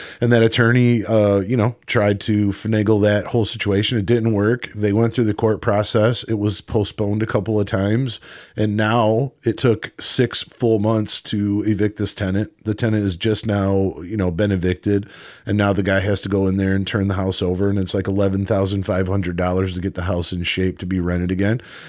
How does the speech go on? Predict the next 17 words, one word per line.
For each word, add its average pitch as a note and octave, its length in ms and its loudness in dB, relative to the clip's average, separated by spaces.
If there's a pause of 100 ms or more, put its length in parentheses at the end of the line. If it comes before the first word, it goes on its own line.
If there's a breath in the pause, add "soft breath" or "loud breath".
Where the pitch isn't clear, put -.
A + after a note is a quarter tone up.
(100)
Now, G2+ 380 2 (200 loud breath)
he B2 140 0
got A#2+ 220 6
a A#2 60 6
really G#2+ 220 4
great G2 280 0
deal, F#2+ 340 -2 (320 soft breath)
and G2+ 260 0
there's G#2 200 4
a G#2 40 0
lot G2+ 200 0
of F2+ 40 -4
equity G2+ 380 0
in F#2+ 80 0
the F#2 80 -2
house. G2 380 -2
But, G2+ 340 0